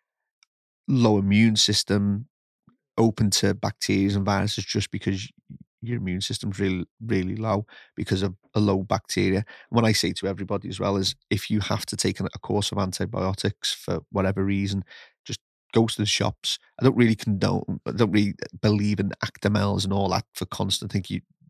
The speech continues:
good healthy diet will do it itself, but just take the Actimels or take the other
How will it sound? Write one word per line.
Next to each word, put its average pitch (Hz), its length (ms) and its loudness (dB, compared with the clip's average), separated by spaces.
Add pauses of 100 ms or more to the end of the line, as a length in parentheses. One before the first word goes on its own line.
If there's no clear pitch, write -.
(120)
good 117 200 4
healthy 101 320 -2
diet 95 300 0
will 95 60 -2
do 95 140 0
it - 140 -2
itself, 101 400 0
but 98 140 0 (380)
just - 180 -2 (120)
take - 240 -2
the 101 120 2
Actimels 95 500 -4
or 107 80 -2 (100)
take - 220 -2
the 98 140 0
other 101 160 0